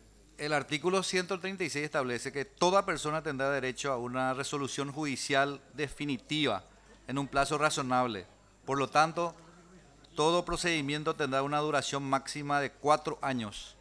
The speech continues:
contado desde el primer acto del procedimiento. Eso es lo que establece el artículo ciento treinta y seis. Muchas gracias.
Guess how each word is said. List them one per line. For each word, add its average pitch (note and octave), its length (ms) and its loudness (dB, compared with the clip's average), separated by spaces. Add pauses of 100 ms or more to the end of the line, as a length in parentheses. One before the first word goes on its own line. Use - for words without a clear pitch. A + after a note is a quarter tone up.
(840)
contado C#3+ 520 4
desde D3+ 140 0
el D3+ 100 -2
primer C#3+ 440 -2
acto D3+ 500 2 (100)
del C#3 140 0
procedimiento. B2 840 -4 (260)
Eso C3 180 -6
es D3+ 60 -2
lo D3+ 80 -2
que D#3+ 80 -6
establece C3 340 -4
el C#3 60 -4
artículo B2+ 380 -6
ciento A#2+ 240 -8
treinta B2+ 220 -8
y A2 60 -8
seis. G2+ 300 -12 (1000)
Muchas C3+ 280 -6
gracias. A#2 280 -4